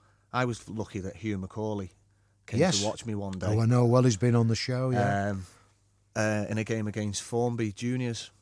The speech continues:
Speaker 1: and we actually got beat eight one.
Speaker 2: Did you?
Speaker 1: But I managed to do well. Um,
Speaker 2: And your
Speaker 1: and
Speaker 2: position was?
Speaker 1: centre forward.
Speaker 2: Centre forward. <laughs>
Speaker 1: And I scored that day, uh, from the halfway line.
Speaker 2: Did you? Did you,
Speaker 1: Um,
Speaker 2: you scored the one goal?
Speaker 1: I scored the one goal for us, and I, I must
Speaker 2: Great.
Speaker 1: have done okay.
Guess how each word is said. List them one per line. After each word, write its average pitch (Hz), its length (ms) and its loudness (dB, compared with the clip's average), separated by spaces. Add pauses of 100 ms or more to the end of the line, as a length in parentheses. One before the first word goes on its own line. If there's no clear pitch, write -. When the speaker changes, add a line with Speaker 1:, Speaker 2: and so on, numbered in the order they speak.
(140)
Speaker 1:
and 101 280 -6
we 120 120 -2
actually - 260 -6
got 101 220 -6
beat 107 260 -2
eight 98 180 -4
one. 101 260 -6 (360)
Speaker 2:
Did 113 140 -10
you? - 60 -20 (500)
Speaker 1:
But 110 100 -4
I 107 60 2
managed 117 380 0
to 110 60 -4
do 101 200 -4
well. 95 240 -6 (260)
Um, 92 80 -10
Speaker 2:
And 98 300 -2
your 127 140 6
Speaker 1:
and - 80 0
Speaker 2:
position 117 560 -4
was? 131 300 -10
Speaker 1:
centre 104 300 -6
forward. 104 340 -6
Speaker 2:
Centre 101 260 -4
forward. 92 280 -6
<laughs> 196 140 4
Speaker 1:
And 110 120 0
I 120 40 4
scored 131 380 -2
that 107 180 -6
day, 104 260 -4 (140)
uh, 101 280 -6 (340)
from - 180 -10
the 98 80 -4
halfway 101 400 -4
line. 92 200 -8 (360)
Speaker 2:
Did 165 240 -4
you? 147 180 -4
Did 131 160 0
you, 202 120 0
Speaker 1:
Um, 196 60 -2
Speaker 2:
you 175 80 4
scored 175 280 2
the 160 80 4
one 151 240 2
goal? 151 240 0
Speaker 1:
I 104 40 -2
scored 127 280 0
the 120 80 -2
one 113 240 2
goal 101 180 2
for 104 240 0
us, 113 80 -4
and 135 100 -2
I, 135 120 0
I - 20 0
must 160 160 0
Speaker 2:
Great. 135 80 -2
Speaker 1:
have 120 80 -4
done 117 160 -2
okay. 113 440 -4